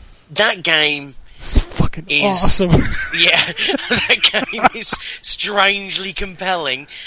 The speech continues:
Speaker 1: And when I say strangely compelling, it's the moment that you lock on, you hit your little arm bumper, and you see the little red square slowly close in, and you pull that trigger to see the slow motion.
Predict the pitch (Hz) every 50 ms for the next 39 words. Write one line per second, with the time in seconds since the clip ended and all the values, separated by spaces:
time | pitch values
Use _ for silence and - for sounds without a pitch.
0 | - - - - 151 160 170 185 190 190 185 180 - 185 165 175 - - 180 160
1 | 165 165 160 147 135 156 160 - - 160 151 - - 151 143 - 147 143 139 143
2 | 135 - - - - - - - _ - - - - - 170 160 - - - -
3 | 170 170 170 180 180 180 170 175 175 170 151 _ _ - 147 147 - - 156 151
4 | 151 151 151 151 151 147 139 _ _ _ _ _ _ _ - - - - - -
5 | - - - 151 160 151 - - - 151 143 143 151 165 170 160 - - - -
6 | - - - - - 135 139 143 175 180 175 180 165 170 147 165 160 156 156 156
7 | 147 135 143 143 143 139 151 151 143 139 - _ - - - - - - - _
8 | _ - 143 139 131 127 131 - - 170 165 160 170 170 175 151 156 156 147 160
9 | 160 156 156 143 - - - - - - - - - - - 147 147 147 147 147
10 | 143 139 - - 143 139 143 156 165 165 175 180 - 180 180 175 175 175 175 151
11 | 156 147 147 147 139 95 123 117 113 107 - - - 139 139 147 147 147 151 151
12 | 139 - - - - - 156 143 127 139 139 131 - - - - - 135 131 123
13 | 123 - - - 131 127 127 131 127 127 123 127 127 - - 113 107